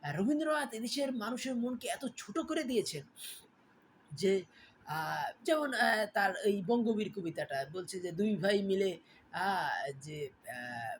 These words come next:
আমরা ওয়েস্টার্ন দুই ভাই মিলে পড়তেছি আর সব বুঝে ফেলতেছি।" আসলে তুমি কিছুই বোঝো না, এই ধরনের এই বঙ্গবীর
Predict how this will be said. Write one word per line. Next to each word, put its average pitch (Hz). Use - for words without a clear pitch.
আমরা 208
ওয়েস্টার্ন 175
দুই 156
ভাই 190
মিলে 196
পড়তেছি 202
আর 151
সব 202
বুঝে 175
ফেলতেছি।" 160
আসলে 185
তুমি 247
কিছুই 254
বোঝো 220
না, 214
এই 190
ধরনের 190
এই 190
বঙ্গবীর 165